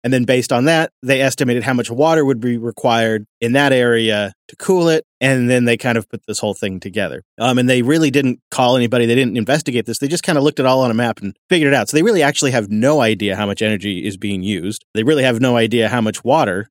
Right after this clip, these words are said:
and how they cool it and what the mix is. It's all kind of just gaze, guess work based on looking at maps of what's registered online. And then to try to break it down per transaction, like Dad said, is just, well, it's a classic mistake because Bitcoin is using the same amount of energy when it's processing one transaction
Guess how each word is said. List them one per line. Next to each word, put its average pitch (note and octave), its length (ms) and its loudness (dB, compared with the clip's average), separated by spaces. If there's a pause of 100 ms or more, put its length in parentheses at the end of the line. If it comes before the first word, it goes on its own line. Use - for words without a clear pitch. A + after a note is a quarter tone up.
and G#2+ 200 -2
how A#2+ 160 2
they G#2+ 100 0
cool D3 260 0
it G#2+ 120 -2
and A2+ 100 -2
what A2+ 120 -2
the A2 80 -10
mix D3 280 -2
is. F#2 320 -10 (140)
It's - 100 -8
all D3 140 2
kind C#3+ 200 2
of C3 60 0
just A2+ 220 -4
gaze, A#2+ 360 0 (100)
guess A#2 480 -2 (140)
work A2 320 -6
based A2 280 -2
on G#2+ 180 -2
looking A2 200 -2
at F2 80 -6
maps G#2 340 -2
of G2 120 -6
what's G2+ 240 -6
registered G2 360 -8
online. F#2+ 460 -6 (160)
And E3+ 120 2
then F#3+ 60 0
to E3+ 60 -6
try F#3 140 2
to E3 80 2
break D#3+ 200 0
it D3+ 40 -2
down C#3+ 200 2
per C#3 120 -2
transaction, C#3 480 0
like A2 140 0
Dad E3 240 0
said, A2 160 -4
is G#2+ 60 -6
just, A#2+ 300 -4 (120)
well, C3+ 100 -2
it's - 100 -6
a A2+ 60 -10
classic D#3+ 540 -2
mistake C#3+ 460 -2
because G#2+ 340 -4
Bitcoin A2+ 680 -2
is A#2+ 160 -4
using C3 260 0
the G#2+ 80 -4
same C3+ 180 -2
amount B2 220 0
of E2 40 -8
energy A2 440 -2
when G#2+ 180 -4
it's - 80 -10
processing A2 720 -6 (120)
one C3 260 0
transaction G2+ 720 -6